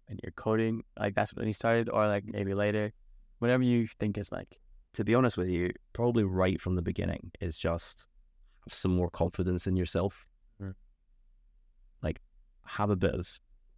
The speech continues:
Speaker 2: like, as we say in the U K, back yourself.
Speaker 1: Mm.
Speaker 2: You may not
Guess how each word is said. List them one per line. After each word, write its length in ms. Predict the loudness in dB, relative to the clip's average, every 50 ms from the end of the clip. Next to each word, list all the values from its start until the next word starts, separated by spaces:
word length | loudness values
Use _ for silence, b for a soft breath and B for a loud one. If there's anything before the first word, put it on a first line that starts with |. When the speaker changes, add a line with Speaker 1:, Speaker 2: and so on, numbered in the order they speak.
| -20 -20 -20 -20 -20 -20 -20 -20 -20 _ _ -8
Speaker 2:
like, 120 | -6 -4 -2
as 120 | -2 0
we 100 | 0 0
say 160 | 0 2 0
in 60 | 0 0
the 80 | 0
U 60 | 0
K, 120 | 0 -2 -4 -2 -2 0
back 240 | -2 -2 -2 -2
yourself. 500 | -4 -4 0 0 0 0 -2 -4 -10 -18 _ -10
Speaker 1:
Mm. 240 | -8 -8 -6 -8 -10 -12 _ _ -20 _ _ _ _ _ _ _ _ _ _ _ _ _ _ _ _ _ _ _ _ _ _ _ _ -20 -14 -6
Speaker 2:
You 160 | 0 2 4 4
may 240 | 6 6 6 6
not 260 | 6 4 4 2 0